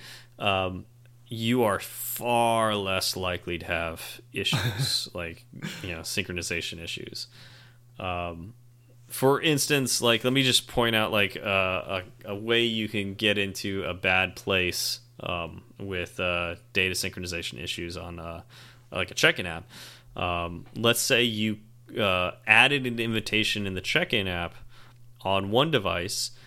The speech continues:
Speaker 1: and, uh, then let's, let's just say this is just how you've had it set up. You have people in a help desk, and, you know, they buy it, somebody buys a ticket there,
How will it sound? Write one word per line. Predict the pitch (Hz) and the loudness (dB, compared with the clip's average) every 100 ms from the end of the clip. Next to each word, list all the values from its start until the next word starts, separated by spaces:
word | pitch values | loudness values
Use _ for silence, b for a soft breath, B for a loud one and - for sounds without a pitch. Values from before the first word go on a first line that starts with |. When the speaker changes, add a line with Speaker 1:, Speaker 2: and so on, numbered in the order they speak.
| b b - - | b b -8 2
Speaker 1:
and, | 101 101 101 98 95 - b b - - 101 | 4 6 4 2 0 -8 b b -20 -12 -4
uh, | 92 90 92 - - 123 - | -2 -2 -4 -8 -16 -16 2
then | 123 120 117 113 | 4 4 2 2
let's, | 127 - - 156 135 120 | 4 4 0 -2 -2 2
let's | 120 139 | 4 4
just | 120 | 4
say | 131 | 4
this | 123 123 | 4 2
is | |
just | 120 - | 2 4
how | 113 | 4
you've | 113 113 | 6 4
had | 117 110 | 4 4
it | 110 | 4
set | 127 117 | 4 6
up. | 98 | 4
You | 101 101 | 2 0
have | 95 - | 0 0
people | 113 117 113 | -2 2 4
in | |
a | 110 | 4
help | 123 113 - | 4 2 4
desk, | 101 95 - - | 4 4 -2 -4
and, | 98 95 95 98 - - | -4 -4 -6 -10 -12 -10
you | - 90 | -4 -2
know, | 87 | 0
they | 95 | 2
buy | 104 104 110 | 4 6 4
it, | 113 - | 2 0
somebody | 113 107 | 0 2
buys | 104 101 101 | 2 2 2
a | 104 | 0
ticket | 104 101 98 | -2 -2 -2
there, | 104 98 95 92 | 0 2 2 -2